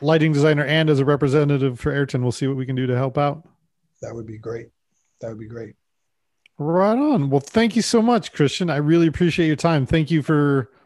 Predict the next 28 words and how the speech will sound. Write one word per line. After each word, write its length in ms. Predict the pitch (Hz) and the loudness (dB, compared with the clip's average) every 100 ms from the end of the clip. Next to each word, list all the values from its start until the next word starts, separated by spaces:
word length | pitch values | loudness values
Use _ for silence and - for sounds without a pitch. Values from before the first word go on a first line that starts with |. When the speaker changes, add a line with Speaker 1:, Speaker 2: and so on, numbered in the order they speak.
| _ | _
Speaker 1:
all 180 | 143 156 | 2 4
your 140 | 151 | 2
hard 220 | 143 156 143 | 2 2 4
work, 300 | 156 165 151 | 2 2 0
all 140 | 143 | 0
your 140 | 139 | 0
efforts. 520 | 143 143 156 156 - - | -2 0 0 -2 -10 -12
I, 240 | 120 123 - | -12 -10 -6
I 80 | |
really 500 | 135 127 135 165 170 156 | -6 -4 0 2 4 2
look 180 | 147 | 0
forward 220 | - 165 147 | 2 2 2
to 80 | |
seeing 360 | 131 160 151 147 | 0 0 0 2
where 180 | 135 143 | 0 2
this 180 | 139 - | 0 -2
progresses. 580 | 147 123 139 - 120 | -6 0 0 0 -4
I 120 | 127 127 | -4 -10
can 220 | - 151 | -6 -4
only 220 | 151 151 | 0 0
imagine 460 | 143 147 147 143 135 | 0 0 0 -2 -4
that 120 | 139 | -4
eventually 560 | 127 117 160 160 160 | -6 0 0 2 0
this 220 | 135 143 156 | 0 0 -2
is 120 | 131 | -2
gonna 220 | 147 143 | 0 2
be 120 | 139 | 0
becoming 480 | 131 147 139 135 127 | 0 -2 0 -2 -4